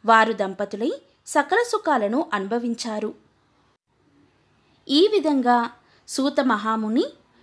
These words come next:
ఋషులకు శివభక్తురాలు అయిన సీమంతిని భక్తిని, పరమశివుడి యొక్క ప్రభావాన్ని, మహత్యాన్ని వర్ణించాడు.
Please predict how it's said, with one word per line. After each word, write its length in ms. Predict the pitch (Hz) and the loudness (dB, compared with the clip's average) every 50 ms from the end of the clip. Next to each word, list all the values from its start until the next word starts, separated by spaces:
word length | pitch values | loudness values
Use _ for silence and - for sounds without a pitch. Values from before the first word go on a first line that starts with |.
| _ - 262 | _ -4 -2
ఋషులకు 680 | 277 294 - 466 466 453 381 - 262 262 254 247 269 - - _ _ _ - _ - | 0 2 2 2 2 2 2 0 -2 -2 -2 -4 -6 -8 -14 _ _ _ -20 _ -4
శివభక్తురాలు 880 | - - 294 294 330 320 330 320 320 320 320 294 277 247 226 220 220 | -2 0 2 4 4 6 4 4 4 0 -2 -2 0 0 0 -2 -2
అయిన 360 | 214 214 190 185 180 220 277 508 - - _ _ _ _ _ | -2 -2 -4 -4 -4 -6 -6 -6 -8 -12 _ _ _ _ _
సీమంతిని 600 | - - - 320 349 403 427 427 415 415 403 415 403 | -2 2 2 4 4 4 2 2 2 4 4 4 4
భక్తిని, 640 | 294 269 254 254 - - 247 240 240 226 226 247 247 - _ _ _ _ _ _ - | 2 2 0 0 0 0 0 2 2 2 0 -2 -6 -10 _ _ _ _ _ _ 4
పరమశివుడి 580 | 254 240 240 254 285 320 - - 311 285 294 294 | 4 6 6 6 4 2 0 -2 -2 -2 -2 0
యొక్క 260 | 285 285 269 - - | -2 -2 -2 -4 -6
ప్రభావాన్ని, 920 | 262 - 226 185 160 190 208 233 247 240 247 240 233 233 226 220 220 277 - _ _ _ _ _ _ - | -6 -4 -4 -4 -2 0 0 2 2 2 2 2 0 -2 -2 -4 -4 -8 -12 _ _ _ _ _ _ 0
మహత్యాన్ని 720 | 254 269 294 370 370 - - - 381 302 254 226 254 320 | 2 2 2 0 -2 -4 -2 0 0 2 2 2 2 0
వర్ణించాడు. 800 | 254 214 190 196 208 226 247 247 254 - 233 226 220 214 220 | 0 -2 -2 -2 0 0 0 0 -2 -2 -4 -2 -2 -4 -4